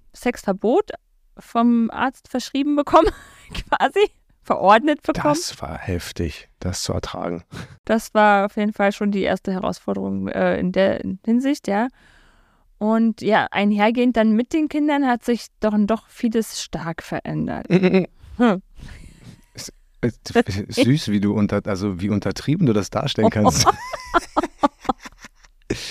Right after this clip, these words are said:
Speaker 2: Äh.
Speaker 1: Ja, da gab's halt, äh, Herausforderungen sowohl physischer als auch psychischer Natur, ne? Also
Speaker 2: Genau.
Speaker 1: bei der, äh, physischer Natur war zum, schon mal die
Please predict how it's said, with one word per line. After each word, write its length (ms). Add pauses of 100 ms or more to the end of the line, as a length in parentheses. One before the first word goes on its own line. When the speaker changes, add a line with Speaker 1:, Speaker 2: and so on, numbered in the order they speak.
(1200)
Speaker 2:
Äh. 320 (880)
Speaker 1:
Ja, 140
da 100
gab's 320
halt, 260
äh, 140
Herausforderungen 800
sowohl 380
physischer 680
als 300
auch 180 (120)
psychischer 420
Natur, 520
ne? 320
Also 280 (380)
Speaker 2:
Genau. 200 (140)
Speaker 1:
bei 120
der, 260
äh, 40
physischer 440
Natur 320
war 280 (540)
zum, 920
schon 140
mal 200
die 280